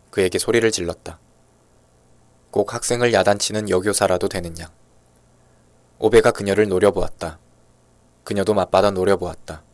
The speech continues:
"무례하게 구는 건 그만두세요." 그녀가 명령했다. "말했지, 난 무례한 사람이 아니라고." 파르바네의 눈은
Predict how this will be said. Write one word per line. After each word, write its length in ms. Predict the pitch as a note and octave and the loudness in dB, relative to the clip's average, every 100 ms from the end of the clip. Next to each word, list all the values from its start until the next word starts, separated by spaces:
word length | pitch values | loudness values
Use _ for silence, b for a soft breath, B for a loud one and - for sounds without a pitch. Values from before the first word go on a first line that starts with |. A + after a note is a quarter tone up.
| _ _ _ _ _ _ _ _ _ _ _ _ _ - | _ _ _ _ _ _ _ _ _ _ _ _ _ -8
"무례하게 380 | G2 A#2 A2+ | 0 2 2
구는 200 | B2 G#2+ | -2 -4
건 140 | G#2+ A2 | -4 -4
그만두세요." 680 | - G#2 G2 F2+ F#2 F2+ - - _ _ _ _ _ _ | -2 -2 -2 -6 -4 -6 -8 -20 _ _ _ _ _ _
그녀가 360 | - G#2+ G2+ G2+ | -10 -4 2 2
명령했다. 680 | G2 F#2+ G2+ F#2 - D#2+ - _ _ _ _ _ _ _ _ _ _ _ _ _ _ _ _ | 2 -2 -4 -4 -10 -16 -16 _ _ _ _ _ _ _ _ _ _ _ _ _ _ _ _
"말했지, 580 | - F#2+ G#2+ - G#2 E2+ - - | -4 0 0 -2 -6 -8 -12 -2
난 240 | G#2 G2+ | 0 0
무례한 300 | G2+ A2 A2 | 4 4 4
사람이 340 | G#2+ F#2+ G2+ | 2 2 2
아니라고." 440 | F#2+ F#2 F2+ - E2 _ _ _ _ _ _ _ _ _ _ _ _ _ _ _ | 2 2 -4 -4 -14 _ _ _ _ _ _ _ _ _ _ _ _ _ _ _
파르바네의 560 | - A#2+ A#2+ G#2+ G#2+ | 2 4 6 6 4
눈은 320 | G2+ F#2 F#2 | 0 -4 -8